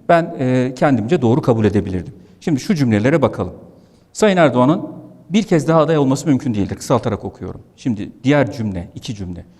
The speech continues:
Cumhurbaşkanı'nın anayasaya aykırı olarak üçüncü kez adaylığını ilan etmesi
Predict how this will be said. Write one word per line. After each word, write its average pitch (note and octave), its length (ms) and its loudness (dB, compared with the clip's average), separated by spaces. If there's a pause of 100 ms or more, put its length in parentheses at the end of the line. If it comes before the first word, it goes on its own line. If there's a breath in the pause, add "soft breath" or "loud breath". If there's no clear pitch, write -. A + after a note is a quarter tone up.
(240 soft breath)
Cumhurbaşkanı'nın D3 840 2
anayasaya G3 520 2
aykırı E3+ 360 2
olarak D3 420 0
üçüncü E3+ 300 -8
kez F3+ 220 -2
adaylığını C#3+ 480 2
ilan D3 280 2
etmesi A#2 520 -2